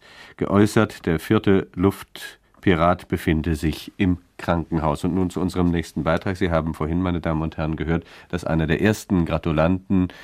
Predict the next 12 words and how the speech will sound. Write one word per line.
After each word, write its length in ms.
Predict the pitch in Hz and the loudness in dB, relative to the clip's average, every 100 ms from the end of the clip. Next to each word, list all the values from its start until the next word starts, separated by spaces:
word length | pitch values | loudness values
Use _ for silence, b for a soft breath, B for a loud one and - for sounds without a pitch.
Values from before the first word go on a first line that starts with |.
| B B | B B
für, 320 | - 101 101 - | 4 6 4 0
zu 180 | - 120 | -2 2
der 180 | 110 92 | 4 4
gelungenen 680 | 87 78 95 98 87 85 85 | 2 2 2 4 4 2 0
Operation 800 | - 82 76 76 - 90 92 | -2 -2 0 -2 0 2 4
der 100 | 85 | 2
Bundesregierung 840 | 73 85 87 85 - 80 82 82 82 B B B - | 0 2 2 2 0 2 2 2 0 B B B -2
der 280 | 85 78 78 b b | 2 2 0 b b
amerikanische 560 | 87 87 87 90 87 87 | 2 4 4 2 0 -2
Präsident 540 | 87 78 80 82 - | -2 -2 0 -2 -4
Carter 480 | - 95 92 76 65 | 0 0 0 -2 0
war. 200 | 65 | -2